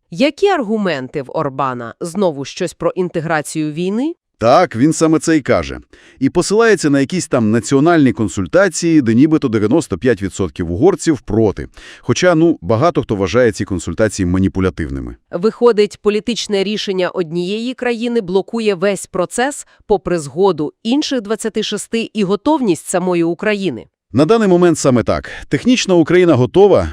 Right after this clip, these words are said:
Speaker 2: політична воля більшості є, але процедура вимагає консенсусу, а його немає.
Speaker 1: М-да. І ця ж історія, мабуть, повторюється із санкціями,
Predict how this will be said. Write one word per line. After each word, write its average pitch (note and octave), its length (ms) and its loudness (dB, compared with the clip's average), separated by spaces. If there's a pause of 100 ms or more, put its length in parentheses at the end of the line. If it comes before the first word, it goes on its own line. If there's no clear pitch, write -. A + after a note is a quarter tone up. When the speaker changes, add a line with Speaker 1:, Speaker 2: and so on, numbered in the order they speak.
(140)
Speaker 2:
політична D3+ 520 2
воля D#3+ 260 4
більшості B2+ 560 -2
є, A#2+ 360 2 (340)
але A3+ 280 4
процедура D#3+ 500 2
вимагає C#3+ 420 2
консенсусу, D3 680 0 (180)
а G2+ 100 2
його A2+ 220 4
немає. D#2 380 0 (300)
Speaker 1:
М-да. F3+ 640 -2 (720)
І A#3+ 200 0
ця C#4 160 0
ж A#3+ 100 -6
історія, A3+ 380 2
мабуть, G#3 340 -2
повторюється F#3+ 640 0
із D#3+ 120 -2
санкціями, C4+ 880 -2